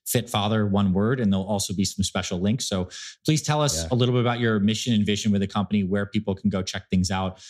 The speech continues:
Speaker 1: learn more about you, and, and just, like, learn more about mushrooms, adaptogens, C B D, et cetera.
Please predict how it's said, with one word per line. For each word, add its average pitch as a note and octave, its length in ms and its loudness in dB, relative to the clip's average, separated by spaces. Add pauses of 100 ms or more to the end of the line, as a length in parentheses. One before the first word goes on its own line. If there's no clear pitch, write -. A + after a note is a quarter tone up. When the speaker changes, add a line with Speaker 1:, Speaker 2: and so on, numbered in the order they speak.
(220)
Speaker 1:
learn A2+ 160 4
more A2+ 200 4
about G2+ 240 0
you, C3+ 320 2
and, F#2 240 0
and G2 180 2
just, - 320 -4
like, F#2 300 -2
learn G2 160 2
more G2 120 2
about F#2 220 -2
mushrooms, F#2 400 0
adaptogens, F2+ 600 0
C - 180 -2
B F2+ 100 -2
D, F2+ 220 -2
et E2 80 -8
cetera. E2 320 -8